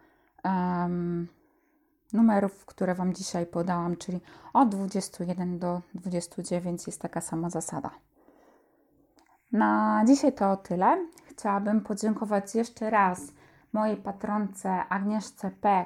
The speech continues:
która zaproponowała mi, e, nagrywanie podcastów. Jeszcze raz dziękuję, grazie mille. Jest to dla mnie na pewno mobilizujące. Mm, no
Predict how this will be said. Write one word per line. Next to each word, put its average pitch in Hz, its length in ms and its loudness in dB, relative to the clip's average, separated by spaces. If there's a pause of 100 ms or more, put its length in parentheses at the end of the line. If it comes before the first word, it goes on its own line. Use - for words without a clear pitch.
która 202 500 -2
zaproponowała 196 800 0
mi, 202 320 0 (420)
e, 185 220 -2
nagrywanie 202 560 0
podcastów. 247 840 0 (140)
Jeszcze 220 240 -6
raz 214 280 0
dziękuję, 233 640 4
grazie 196 380 -2
mille. 240 500 4 (360)
Jest 196 320 -2
to 208 80 -2
dla 214 180 2
mnie 208 180 0
na 202 120 0
pewno 214 300 0
mobilizujące. 208 1160 -2 (640)
Mm, 208 920 0 (420)
no 392 60 -4